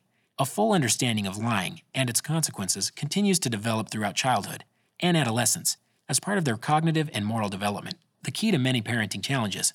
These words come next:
like raising teens who learn the value of truth-telling, is finding ways to communicate so that both your needs and your teen's needs are met. The steps below will prepare you to help your teen learn more about your family values,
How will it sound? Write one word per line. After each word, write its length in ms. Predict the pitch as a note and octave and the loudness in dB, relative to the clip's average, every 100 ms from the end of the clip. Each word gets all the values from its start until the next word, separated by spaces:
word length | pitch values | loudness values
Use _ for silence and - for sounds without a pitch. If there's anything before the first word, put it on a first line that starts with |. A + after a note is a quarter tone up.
| - | -4
like 140 | B2+ C#3 | -4 0
raising 340 | F3+ F#3 C3 | 2 2 0
teens 380 | A2+ D3 G2 F2+ | -2 -2 0 -2
who 80 | A2 | -4
learn 280 | A2+ D3+ C3+ | 0 0 0
the 60 | |
value 360 | A2 C3+ B2 F#2+ | 2 2 2 -2
of 80 | - | -2
truth-telling, 540 | - F3 - F2 F2 - _ _ - | -2 0 -4 -6 -8 -12 _ _ -2
is 140 | D#3 | -2
finding 320 | A3 G#3+ G#3 | 2 4 4
ways 240 | C#3 C3+ - | 4 4 2
to 80 | |
communicate 580 | A2+ A2+ B2+ A#2+ G2 F#2+ | 0 0 0 0 -4 -2
so 100 | - | -2
that 120 | A2+ | -2
both 200 | G#2+ A2 | -4 -4
your 200 | A#2+ D3 | 0 2
needs 360 | C3+ A#2 G2 - - | 2 2 0 -2 -2
and 140 | A2 | -2
your 100 | G2+ | -2
teen's 320 | - G3+ D#3 | -2 2 2
needs 260 | G#2+ F2+ F2 | 2 -2 -2
are 120 | F#2+ | 0
met. 260 | A#2 - - _ _ _ _ _ | 0 0 -6 _ _ _ _ _
The 80 | E3 | 0
steps 300 | - A3+ - | 4 2 2
below 300 | C3 A#2+ A#2 | 2 2 2
will 140 | G#2 | 0
prepare 340 | - G2+ C#3+ | -4 -2 2
you 180 | A2+ F#2 | 2 0
to 140 | F#2 A2+ | -2 -2
help 180 | C#3 | -2
your 100 | B2+ | -2
teen 240 | A#2 C3+ C3 | -2 0 2
learn 160 | D3 | 2
more 300 | D3 F3 G#2+ - | 4 4 2 -2
about 220 | A#2 A#2+ | -2 -2
your 100 | A#2 | -2
family 340 | - D#3+ D3+ | -2 0 0
values, 500 | A#2 B2 G#2+ E2 - | 2 2 2 0 -4